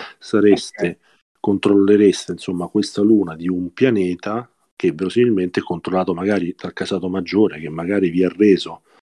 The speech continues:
Speaker 1: un casato minore per dei meriti pregressi, magari per la vostra capacità artistica, che ha contribuito a rinomare comunque sia politicamente,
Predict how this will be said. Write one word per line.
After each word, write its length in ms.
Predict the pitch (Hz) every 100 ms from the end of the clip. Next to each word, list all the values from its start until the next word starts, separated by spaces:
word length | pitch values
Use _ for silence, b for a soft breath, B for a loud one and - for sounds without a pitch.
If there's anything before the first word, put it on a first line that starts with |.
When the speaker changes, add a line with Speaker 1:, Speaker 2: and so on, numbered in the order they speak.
| _ -
Speaker 1:
un 160 | 87
casato 460 | - 98 110 101 92
minore 500 | 95 92 104 95 85
per 280 | - 104 87
dei 140 | 87
meriti 380 | 92 104 90 90
pregressi, 720 | 90 87 104 92 - - 82 - B B -
magari 500 | 80 76 87 113 92
per 180 | 90 80
la 120 | 80
vostra 380 | 90 95 - 87
capacità 400 | 87 85 85 92
artistica, 720 | - - 82 - 87 98 131 _ _
che 320 | - 95 101
ha 240 | 82 85 - b b _ _
contribuito 960 | - 87 - 85 87 87 104 101 87 85
a 160 | 90
rinomare 800 | 82 82 82 85 87 98 95 87
comunque 460 | 82 85 85 - 85
sia 360 | - 95 87 78
politicamente, 1000 | 85 78 87 87 95 98 95 - 80